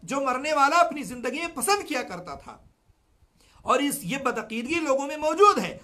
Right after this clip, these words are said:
और इस तरह से वो सोचते हैं कि उनकी रूहें आती हैं और पलटती हैं और इस तरह से जो है, आ, हम उन तक ये सारी चीजें पहुंचाते हैं। अल्लाह के बंदो, कभी आपने तसव्वुर किया इस चीज को? कुरान करीम में अल्लाह ताला ने क्या फरमाया है?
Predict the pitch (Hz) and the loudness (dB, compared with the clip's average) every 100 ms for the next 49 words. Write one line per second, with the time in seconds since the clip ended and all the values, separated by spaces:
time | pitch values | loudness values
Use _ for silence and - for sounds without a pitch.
0 | - 247 302 294 - 214 240 240 233 220 | -6 2 2 2 -4 -6 -4 -4 -4 -4
1 | - 196 - 202 302 254 240 226 220 180 | -6 -10 -10 -8 -6 -6 -8 -6 -8 -6
2 | 165 165 165 165 170 208 202 302 311 208 | -8 -8 -8 -8 -8 -8 -4 -4 -4 -8
3 | 190 180 - 196 233 269 233 - 175 170 | -10 -10 -12 -10 -6 -4 -6 -8 -14 -10
4 | 202 277 - - _ - 165 185 214 302 | -4 -2 -2 -6 _ -12 -8 -4 -2 -2
5 | 311 311 - 175 170 233 277 233 175 247 | -2 -8 -6 -4 0 -2 -2 -8 -10 -10
6 | 247 190 170 180 180 160 160 220 - 160 | -10 -12 -10 -10 -10 -12 -10 -12 -10 -10
7 | 165 156 156 143 135 120 - _ _ _ | -8 -10 -10 -12 -12 -18 -20 _ _ _
8 | _ _ _ 170 175 196 196 170 160 151 | _ _ _ -12 -8 -4 -4 -6 -12 -12
9 | 151 170 180 175 170 170 175 175 147 - | -10 -12 -10 -12 -12 -6 -6 -8 -14 -14
10 | 156 156 156 160 165 165 190 185 - - | -12 -12 -14 -16 -14 -16 -18 -18 -20 -10
11 | 202 220 214 202 294 262 214 180 170 185 | -6 -4 -6 -8 -8 -8 -8 -8 -8 -10
12 | 190 170 190 170 185 196 202 302 | -12 -12 -12 -12 -10 -10 -10 -14